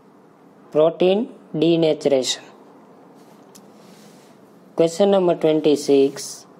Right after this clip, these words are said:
Skin and wound disinfectant. Skin and wound disinfectants. Answer is aniline dyes and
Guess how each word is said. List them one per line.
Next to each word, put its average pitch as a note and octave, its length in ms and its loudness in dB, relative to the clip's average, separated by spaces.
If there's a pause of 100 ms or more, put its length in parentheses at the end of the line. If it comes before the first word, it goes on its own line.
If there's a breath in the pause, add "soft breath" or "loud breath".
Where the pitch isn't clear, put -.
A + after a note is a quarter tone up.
(340)
Skin A3+ 720 -2
and E3+ 380 0
wound G#3+ 580 0 (240)
disinfectant. D#3+ 1600 -2 (680 soft breath)
Skin F#3+ 680 -2
and D#3 500 0
wound F3 560 0 (140)
disinfectants. D3+ 1500 -4 (1400 loud breath)
Answer D#3 440 0
is D3 580 0 (540)
aniline E3+ 800 2
dyes E3+ 560 0 (160)
and E3 560 0